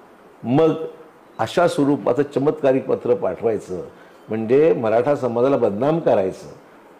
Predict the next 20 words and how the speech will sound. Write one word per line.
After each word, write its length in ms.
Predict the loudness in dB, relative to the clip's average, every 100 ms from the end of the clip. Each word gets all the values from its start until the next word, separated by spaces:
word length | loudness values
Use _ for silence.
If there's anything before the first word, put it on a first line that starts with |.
| -2
आणि, 400 | 2 2 2 -2 -4
अ, 200 | -2 -2
पाणी 360 | 0 0 0
सोडून 380 | 2 2 2 2
न 40 | 2
देण्याकरता 500 | 2 2 2 2 2
हे 160 | 2
कारण 280 | 4 4 2
सांगायचं. 580 | 0 -2 -2 -4 -6 -12 -12 -20 -20 -20 -18
मला 240 | -8 0 2
वाटतं 400 | 2 4 4 4 -2
शासनाने 720 | -2 0 0 -2 -2 2 2 2
कुठल्याही 720 | 0 -4 0 2 4 2 0 -6 -20 -20 -6
राजकीय 600 | 0 0 -2 -2 4 6
दबावाला, 560 | 6 4 6 6 4 0 -10 -20 -20 -20 -20 -14
कारण 160 | -8 -8
स्वाभाविक 680 | -8 -4 0 4 4 4 4
आहे 120 | 2
की 160 | 2 0
ते 420 | 2 4 4